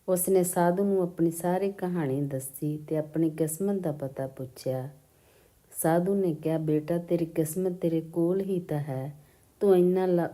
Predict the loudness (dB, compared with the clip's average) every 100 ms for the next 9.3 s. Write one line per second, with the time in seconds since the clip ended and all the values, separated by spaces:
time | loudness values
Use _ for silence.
0 | -2 2 4 4 2 0 -2 -2 -4 -4
1 | -6 -6 -4 -2 -2 -4 -6 -12 -20 -20
2 | _ _ 2 4 6 6 6 6 6 2
3 | -2 -4 -4 -4 -4 -2 -4 -8 -14 _
4 | _ _ 4 6 6 4 0 0 0 0
5 | -2 -2 0 0 0 0 -2 -2 -4 -6
6 | -8 -12 _ _ _ _ _ _ _ _
7 | _ _ _ _ -20 _ _ _ 2 4
8 | 2 0 -2 -2 -2 -4 -2 -2 -4 -6
9 | -8 -8 -8